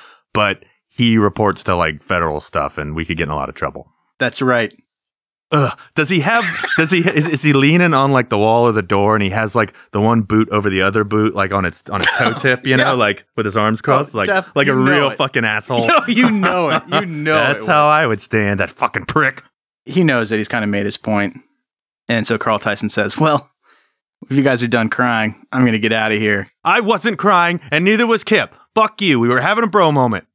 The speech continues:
Speaker 2: Yeah, well, uh, have fun with your feelings. And he walks out the door.
Speaker 1: Oh my God.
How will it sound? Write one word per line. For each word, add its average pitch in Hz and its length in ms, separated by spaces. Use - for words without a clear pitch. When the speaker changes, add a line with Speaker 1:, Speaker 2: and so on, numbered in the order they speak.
Speaker 2:
Yeah, 180 260
well, 170 280
uh, 151 160
have 175 180
fun 175 220
with 147 180
your 120 160
feelings. 110 1040
And 120 80
he 110 60
walks 107 260
out 98 120
the 104 60
door. 95 300
Speaker 1:
Oh 160 480
my 113 600
God. 90 560